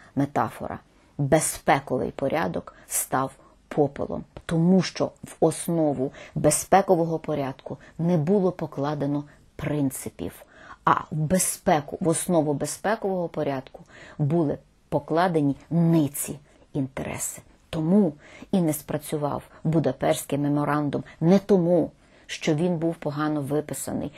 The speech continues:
не тому, що він не мав під собою начебто юридичного підґрунтя, а тому і тільки тому, що гаранти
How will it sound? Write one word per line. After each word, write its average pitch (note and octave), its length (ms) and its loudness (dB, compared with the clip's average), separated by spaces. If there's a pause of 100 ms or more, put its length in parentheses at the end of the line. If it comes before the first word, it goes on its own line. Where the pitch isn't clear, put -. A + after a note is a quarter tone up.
(140)
не E3 200 6
тому, G3+ 560 6 (400)
що - 240 0
він F3+ 220 6
не F3 80 6
мав F#3+ 300 2
під - 140 -4
собою E3 500 2 (160)
начебто D#3+ 760 0 (180)
юридичного D3 680 0
підґрунтя, D3 680 -2 (300)
а E3 60 -2 (140)
тому F#3+ 520 6 (240)
і F3 100 0
тільки A#3+ 520 2
тому, F3+ 540 2 (220)
що - 280 2
гаранти E3 760 2